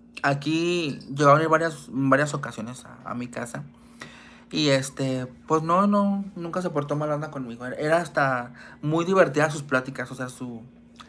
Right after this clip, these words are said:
su cotorreo era muy, era muy espontánea, pues, o sea, así era ella. Es cierto, ya sé, ya lo había leído. Mm, esto sí,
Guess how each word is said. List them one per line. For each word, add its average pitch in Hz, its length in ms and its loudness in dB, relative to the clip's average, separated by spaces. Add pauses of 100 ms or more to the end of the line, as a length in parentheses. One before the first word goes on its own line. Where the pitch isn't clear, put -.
(160)
su 143 280 -6
cotorreo 135 500 2
era 151 220 0
muy, 143 520 -4 (840)
era 170 160 8
muy 190 180 4
espontánea, 151 840 2
pues, 139 160 0
o 135 40 -6
sea, 139 260 4
así 147 180 0
era 156 220 4
ella. 147 280 -6 (960)
Es 156 140 -2
cierto, 185 420 4
ya 147 160 0
sé, 139 100 -8
ya 120 140 -4
lo 120 60 -4
había 120 160 -6
leído. 160 400 -2 (1600)
Mm, 139 460 -2
esto 143 240 -2
sí, 175 180 -6